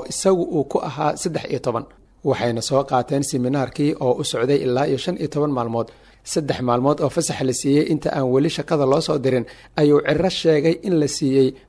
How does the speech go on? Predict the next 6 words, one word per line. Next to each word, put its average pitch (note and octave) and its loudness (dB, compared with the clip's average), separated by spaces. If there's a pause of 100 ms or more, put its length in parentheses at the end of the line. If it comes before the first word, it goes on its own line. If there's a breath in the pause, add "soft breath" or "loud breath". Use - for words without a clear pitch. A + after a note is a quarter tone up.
min C#3 0
laba D3 2
xabba D3 -2
kaniini, C3+ 2 (520)
waxaana C3 2
saaxiibadiis C#3 2